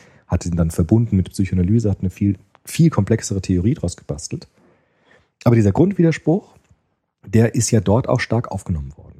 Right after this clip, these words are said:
In der Frankfurter Schule, Horkheimer, Adorno, dann auch vor allem bei Marcuse, Fromm und so weiter,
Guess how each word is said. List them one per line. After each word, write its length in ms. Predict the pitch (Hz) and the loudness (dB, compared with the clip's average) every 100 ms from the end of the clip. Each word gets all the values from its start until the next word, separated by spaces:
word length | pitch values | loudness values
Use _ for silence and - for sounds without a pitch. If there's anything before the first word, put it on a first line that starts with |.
| _ | _
In 40 | 80 | -14
der 80 | 80 | -10
Frankfurter 360 | 80 85 - | -10 -10 -14
Schule, 300 | - 117 107 | -6 -2 0
Horkheimer, 400 | 101 - 92 87 | 0 -2 -4 -4
Adorno, 500 | - 92 120 131 127 127 | -4 -2 0 0 0 2
dann 200 | 95 - | 0 0
auch 100 | 92 | -8
vor 200 | - 78 | -6 -2
allem 180 | 98 98 | 0 2
bei 240 | 92 87 | 4 4
Marcuse, 560 | 85 82 - 127 113 98 | 2 0 0 2 4 2
Fromm 400 | - 104 113 107 | 2 2 2 0
und 140 | 101 | -2
so 120 | 95 | -2
weiter, 300 | 90 87 90 | -2 -2 -4